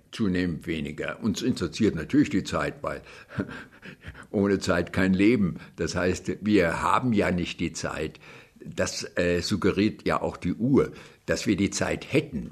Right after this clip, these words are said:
Wir haben sie nicht, wir sind die Zeit. Wir sind die Zeit. Alles, was wir der Zeit antun, tun wir uns selber an. Und das merken wir inzwischen,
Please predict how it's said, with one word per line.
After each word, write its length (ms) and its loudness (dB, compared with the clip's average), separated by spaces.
Wir 220 0
haben 280 2
sie 200 0
nicht, 280 -2
wir 140 -6
sind 380 8
die 140 -10
Zeit. 340 -8
Wir 120 -6
sind 300 2
die 120 0
Zeit. 320 -2
Alles, 320 4
was 180 0
wir 80 4
der 160 6
Zeit 380 0
antun, 380 0
tun 260 0
wir 120 8
uns 180 -2
selber 380 8
an. 220 -6
Und 220 -2
das 220 0
merken 380 0
wir 200 -2
inzwischen, 640 -10